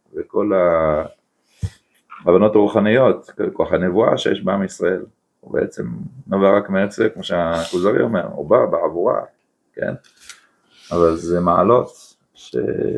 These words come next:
שקיימים בעם שלא יכולים להיות בלעדיה. גם האחדות שלהם יחד, זה שהם עם בעצם, הם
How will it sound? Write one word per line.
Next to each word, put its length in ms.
שקיימים 580
בעם 260
שלא 200
יכולים 280
להיות 180
בלעדיה. 360
גם 200
האחדות 320
שלהם 260
יחד, 300
זה 100
שהם 200
עם 200
בעצם, 280
הם 60